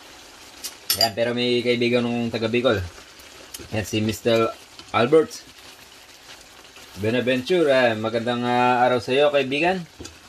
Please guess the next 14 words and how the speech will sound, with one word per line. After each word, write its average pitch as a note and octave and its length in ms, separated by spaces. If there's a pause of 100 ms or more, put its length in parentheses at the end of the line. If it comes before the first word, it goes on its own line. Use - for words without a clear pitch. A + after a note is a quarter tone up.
Sana A2+ 400
ay A#2 140
magkita A2+ 420
ulit A#2 220
tayo. C#3 260 (340)
Yan G2 160
po A#2 160
siya A#2 400
ay G2+ 280 (360)
nakasama G#2+ 480
ko G#2+ 80
sa G#2 120
barko G2+ 280
dati. G#2+ 240